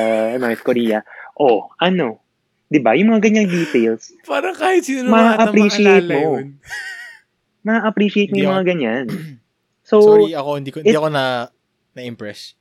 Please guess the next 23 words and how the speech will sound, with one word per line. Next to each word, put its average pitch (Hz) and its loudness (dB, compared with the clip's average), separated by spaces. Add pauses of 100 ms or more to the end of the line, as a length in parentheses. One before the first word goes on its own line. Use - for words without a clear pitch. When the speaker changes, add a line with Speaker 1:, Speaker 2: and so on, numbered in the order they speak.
(100)
Speaker 1:
'Cause, 127 -4 (240)
I 135 2
don't 123 0
know, 107 2
guys 113 0
never 110 -2
listen 117 -6
anyway. 110 -4
Speaker 3:
Kasi, 202 -6 (160)
Speaker 1:
<laughs> 175 -2
Oh. 175 0 (720)
Speaker 3:
kasi 208 -4
secret, 202 -4 (260)
secret 247 -8
agent 214 -8
siya, 208 -2
dude. 160 -6
Dapat 170 -4
alam 185 -4
niya 185 -10
yung 185 -6
full 180 -6
address. 160 -6